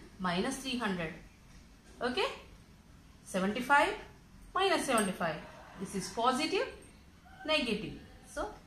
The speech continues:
seventy-five is greater. Zero, minus ten.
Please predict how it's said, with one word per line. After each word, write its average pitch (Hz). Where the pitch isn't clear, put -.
seventy-five 180
is 320
greater. 285
Zero, 202
minus 320
ten. 170